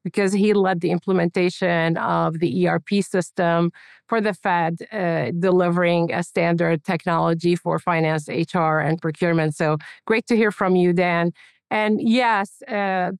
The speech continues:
the joke is I have twelve bosses, uh, and, uh, you know, to Dan's que-, Don's question, uh,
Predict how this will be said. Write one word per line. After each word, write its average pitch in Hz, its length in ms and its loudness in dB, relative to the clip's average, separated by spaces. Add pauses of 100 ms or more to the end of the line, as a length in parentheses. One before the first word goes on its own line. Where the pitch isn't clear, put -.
the 214 160 0
joke 240 420 0
is 208 180 -2
I 185 80 0
have 196 240 -4
twelve 190 300 -2
bosses, 202 680 -2 (380)
uh, - 40 -4
and, 180 1200 0
uh, 180 400 -2
you 214 200 0
know, 180 140 2
to 202 120 -2
Dan's 190 460 -2
que-, 196 280 -10
Don's 196 380 0
question, - 480 -6
uh, 165 440 0